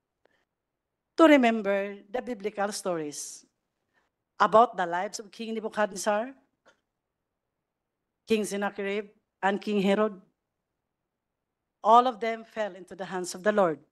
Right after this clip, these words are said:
Nebuchadnezzar, Nebuchadnezzar, you know that, was separated from his people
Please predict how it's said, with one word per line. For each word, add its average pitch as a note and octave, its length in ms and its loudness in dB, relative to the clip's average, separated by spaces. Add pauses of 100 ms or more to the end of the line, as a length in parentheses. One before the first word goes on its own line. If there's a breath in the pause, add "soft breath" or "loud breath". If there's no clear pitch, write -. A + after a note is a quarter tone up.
(1200)
Nebuchadnezzar, C4+ 680 2 (140)
Nebuchadnezzar, A3+ 840 -6 (580)
you G#3+ 100 -14
know F#3+ 160 -8
that, F#3+ 300 -8 (640 soft breath)
was A#3+ 160 4
separated F#3 540 -4
from A3+ 140 -6
his B3+ 140 -8
people F3 440 -12